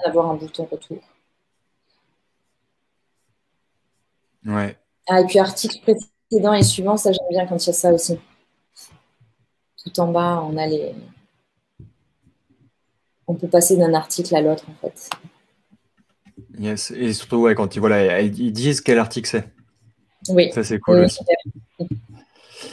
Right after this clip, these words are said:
Speaker 2: Ah, donc voilà, je comprenais pas pourquoi il y a beaucoup de pages, mais je suppose que c'est pour ce slider.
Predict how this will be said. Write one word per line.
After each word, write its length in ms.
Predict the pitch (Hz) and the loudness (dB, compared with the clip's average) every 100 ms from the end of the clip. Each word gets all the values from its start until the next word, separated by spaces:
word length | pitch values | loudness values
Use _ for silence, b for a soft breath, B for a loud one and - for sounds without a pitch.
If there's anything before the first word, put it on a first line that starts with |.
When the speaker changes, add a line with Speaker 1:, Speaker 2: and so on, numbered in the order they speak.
| B B _ | B B _
Speaker 2:
Ah, 220 | 131 139 | 2 4
donc 160 | 120 113 | 4 4
voilà, 260 | 123 127 110 | 6 4 2
je 100 | 98 | -4
comprenais 280 | 110 113 110 | -6 -2 0
pas 140 | 120 | 0
pourquoi 180 | 117 110 | 0 -2
il 40 | |
y 20 | 101 | -2
a 60 | |
beaucoup 160 | 104 110 | -4 -10
de 80 | 110 | -2
pages, 200 | 123 104 | -2 0
mais 80 | 104 | -4
je 80 | - | -6
suppose 480 | 107 127 - - | -4 -4 -4 -10
que 160 | - 104 - - | -14 -14 -12 -12
c'est 220 | - 101 | -10 -10
pour 140 | 104 | -12
ce 120 | - 107 | -10 -10
slider. 600 | - 117 113 123 135 | -8 -6 -4 -2 -4